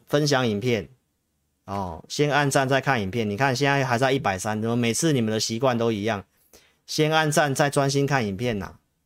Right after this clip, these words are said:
好不好？点聊天室就可以回来了。哦，老师有跟大家讲，现在台股的环境是这样，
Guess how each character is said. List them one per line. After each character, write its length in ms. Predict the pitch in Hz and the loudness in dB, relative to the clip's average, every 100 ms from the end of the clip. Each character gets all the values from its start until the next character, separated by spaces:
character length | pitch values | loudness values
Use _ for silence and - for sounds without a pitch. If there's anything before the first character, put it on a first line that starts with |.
| _ _ _ | _ _ _
好 120 | 107 | -2
不 40 | 143 | 2
好？ 300 | 139 76 - _ _ _ | 2 -2 -12 _ _ _
点 180 | 135 127 | 0 4
聊 160 | 131 | 4
天 200 | 147 160 | 4 2
室 100 | 156 | 2
就 100 | 151 | 2
可 80 | 139 | 2
以 40 | 117 | 2
回 180 | 117 | 2
来 160 | 120 101 | 2 2
了。 240 | 98 87 _ _ _ _ _ _ _ _ _ _ _ - | -2 -6 _ _ _ _ _ _ _ _ _ _ _ 0
哦， 440 | 151 135 82 - _ _ _ _ _ | 2 2 -2 -10 _ _ _ _ _
老 160 | 131 147 | 0 2
师 140 | 180 | 2
有 80 | 208 | 2
跟 160 | 202 202 | 2 2
大 80 | |
家 120 | 185 185 | 2 2
讲， 260 | 147 117 | 2 2
现 140 | 113 170 | 2 0
在 60 | |
台 200 | 165 139 | 2 0
股 140 | 135 110 | 0 -2
的 100 | 104 | 0
环 200 | 107 113 | -2 0
境 180 | 127 | -2
是 120 | 117 117 | -4 -4
这 220 | 117 104 | -4 -4
样， 220 | 104 | -4